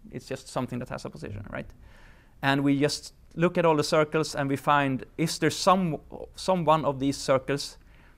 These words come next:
where we do a point in circle test, which is just basic po-, point in circle test. You know, if the distance is, yeah, if, if the, if the distance from the point to the center of the circle is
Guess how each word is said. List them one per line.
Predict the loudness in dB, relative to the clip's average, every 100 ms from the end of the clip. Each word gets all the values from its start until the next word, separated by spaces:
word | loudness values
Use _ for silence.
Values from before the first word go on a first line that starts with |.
| -16
where | -2 2
we | 2
do | 2 0
a |
point | 0 0 0
in | -2
circle | 2 2 0
test, | -2 -2 -4 -10
which | -10 -8
is | -8
just | -6 -4
basic | -2 -4 -6
po-, | -6 -4
point | -4 -6
in | -6
circle | -4 -4 -4
test. | -10 -10 -14 -20 -20 -20 -20 -20 -20 -20 -20 -20 -20 -20 -20 -20 -20 -20 -20 -20 -20 -20 -12
You | -6
know, | -6 -8 -14 -12
if | -10
the | -6
distance | -6 -4 -6 -6
is, | -8 -12 -18 -20 -20 -20 -20 -20 -20 -20 -20 -20 -18
yeah, | -18 -18 _ -10
if, | -8 -6
if | -6
the, | -2 -2 -4 -20 -16 -8
if | -8 -4
the | 0
distance | 0 0 -4
from | -2 -2
the | -2
point | 2 2 2 -4
to | -4
the | -2
center | -2 -2 -2 -2
of |
the | -4
circle | 0 0 0 -4 -6
is | -6 -8 -12 -20